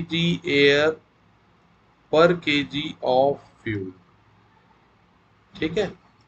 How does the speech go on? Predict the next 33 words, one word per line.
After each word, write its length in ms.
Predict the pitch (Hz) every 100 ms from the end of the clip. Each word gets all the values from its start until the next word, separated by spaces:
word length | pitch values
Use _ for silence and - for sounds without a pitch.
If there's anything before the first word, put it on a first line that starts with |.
| _ _
ये 120 | - 135
दिया 240 | 107 95
हुआ 200 | 90 92
है। 60 | - _ _ - - - _ _ -
अच्छा, 320 | 110 - - - _ _ _ _ - 120
draft 400 | - 175 220 -
की 80 | 220
value 300 | 214 214 214
दी 160 | 190 208
हुई 220 | 208 208
है, 120 | 208
जो 100 | 196
chimney 360 | 196 170 170 190
natural 420 | 175 165 185 202
draft 340 | 190 185 180 -
create 300 | 175 180 180
करती 360 | 185 165 190 190
है 200 | 190 196
ट्वेंटी 460 | 196 165 160 156 175 -
फ़ाइव 340 | 156 160 190 - _ _ _ _ _ _ -
एम 340 | 151 175 180 160
एम 220 | 160 175 175
डब्ल्यू 560 | 147 139 156 165 190 202 _ _ -
सी 360 | - - 156 160
का 140 | 151
create 360 | 151 113 107 107
करती 300 | - - _
है, 80 | - -
ट्वेंटी 260 | 127 139 139
फ़ाइव 220 | 127 107
एम 80 | 101 -
डब्ल्यू 240 | 95 -
सी, 140 | -